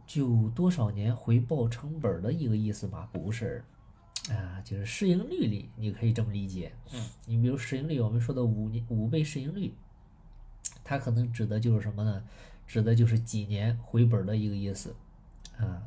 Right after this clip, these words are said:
几倍市盈率就是几年回本儿的一个意思。啊，五倍市盈率，五年回本儿。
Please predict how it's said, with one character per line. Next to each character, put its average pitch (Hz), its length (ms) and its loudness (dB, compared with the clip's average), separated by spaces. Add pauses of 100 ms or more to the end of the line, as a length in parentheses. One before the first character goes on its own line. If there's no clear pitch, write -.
(140)
几 110 160 0
倍 135 140 2
市 - 180 -2
盈 120 140 4
率 123 140 0
就 113 100 4
是 113 100 2
几 98 200 -4
年 98 180 -2
回 107 160 0
本 98 160 -4
儿 - 20 -8
的 92 120 -4
一 92 100 -2
个 90 80 -2
意 90 160 -2
思。 - 180 -12 (920)
啊， 113 140 -4
五 101 200 -2
倍 170 160 4
市 143 140 0
盈 123 120 2
率， 120 140 0
五 104 200 -2
年 127 180 0
回 143 120 0
本 98 120 0
儿。 - 100 -4